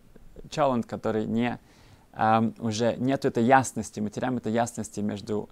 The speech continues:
зло-, э, эм, добром и злом. В этот момент нам нужна какая-то связь между душой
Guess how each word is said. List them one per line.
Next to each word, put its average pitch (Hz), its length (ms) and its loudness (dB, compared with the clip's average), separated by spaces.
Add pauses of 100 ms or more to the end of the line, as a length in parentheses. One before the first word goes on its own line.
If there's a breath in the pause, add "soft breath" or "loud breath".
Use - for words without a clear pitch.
зло-, 107 400 -2
э, 101 220 -10
эм, 104 300 -4
добром 107 320 0
и 113 40 0
злом. 127 380 2 (1300)
В - 40 -4
этот 120 220 -2
момент 127 480 0 (560 soft breath)
нам 107 300 0
нужна 131 320 -2
какая-то 117 340 -2
связь 117 800 2 (240)
между 107 560 -2
душой 139 640 2